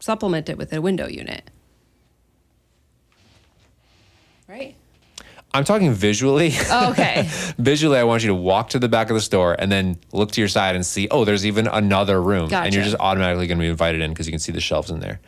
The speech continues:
Speaker 1: Yeah.
Speaker 2: Then you'll walk in and find that there's tables in there.
Speaker 1: Yeah.
Speaker 2: So I just don't think I want the separation of the curtain at all.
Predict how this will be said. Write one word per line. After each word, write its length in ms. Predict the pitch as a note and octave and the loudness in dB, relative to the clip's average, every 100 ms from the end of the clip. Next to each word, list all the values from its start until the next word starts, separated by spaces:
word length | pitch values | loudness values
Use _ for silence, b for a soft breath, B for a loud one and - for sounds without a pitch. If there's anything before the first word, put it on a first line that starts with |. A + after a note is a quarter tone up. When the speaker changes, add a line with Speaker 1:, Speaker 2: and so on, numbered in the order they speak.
| B | B
Speaker 1:
Yeah. 200 | F3 B2+ - | -8 -8 -4
Speaker 2:
Then 100 | F#2 | 0
you'll 140 | F2+ | 0
walk 260 | E2+ G2+ - | 2 0 0
in 120 | E2+ | -2
and 80 | E2+ | -2
find 160 | F2 F2 | -2 -2
that 100 | E2 | -4
there's 120 | E2 | -4
tables 320 | E2 E2 F2 | -4 -4 -6
in 60 | - | -8
there. 200 | - - - _ | -10 -14 -20 _
Speaker 1:
Yeah. 240 | - - D#3+ _ _ _ _ _ _ - | -12 -12 -16 _ _ _ _ _ _ -4
Speaker 2:
So 120 | F#2+ | 0
I 40 | |
just 200 | F#2+ F#2 | 0 0
don't 200 | G#2 F#2+ | 0 0
think 200 | F2 F2+ | 0 0
I 40 | F2 | 2
want 220 | E2+ E2 | 0 -2
the 60 | D#2+ | -4
separation 600 | - E2 D#2+ D#2 - D#2 | -2 -2 0 -2 -2 -4
of 100 | D#2 | -4
the 60 | |
curtain 300 | E2 F2 D#2+ | -6 -6 -6
at 80 | D#2+ | -4
all. 240 | D#2+ E2+ | -4 -6